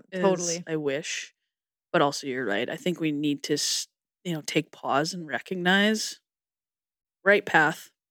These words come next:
Speaker 2: Right path, right movement, lots of really good things. So, um, even with, um, <laughs> Drive On Championship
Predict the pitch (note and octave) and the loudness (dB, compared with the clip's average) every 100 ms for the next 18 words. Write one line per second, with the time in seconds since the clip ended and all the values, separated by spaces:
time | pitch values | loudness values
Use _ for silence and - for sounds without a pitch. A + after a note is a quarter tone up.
0 | _ G3+ G3+ - - F3+ - F#3+ _ _ | _ 4 4 2 0 0 -2 -16 _ _
1 | - C4+ A3+ A3+ G#3 A3+ G#3+ - G3 G3+ | 4 6 6 4 6 4 2 2 2 2
2 | G#3 F#3 G3 F#3+ F#3 F3+ - F3 F3 F3 | 0 0 2 2 2 0 0 -4 -4 -6
3 | - - F3+ E3+ - _ _ _ - F#3 | -2 2 4 2 -6 _ _ _ 2 4
4 | F3 E3 E3 - _ _ A3 G#3 G#3 F#3+ | 4 -2 -12 -20 _ _ 2 4 4 4
5 | F#3 F#3 _ _ _ _ _ F3 F3 E3 | 2 0 _ _ _ _ _ -6 -6 -8
6 | E3+ _ _ _ _ _ _ _ _ F#3 | -16 _ _ _ _ _ _ _ _ 0
7 | G3+ F3+ F#3 F#3 - F3 F3 F3+ - D#3+ | 2 4 4 4 4 4 2 -4 0 -2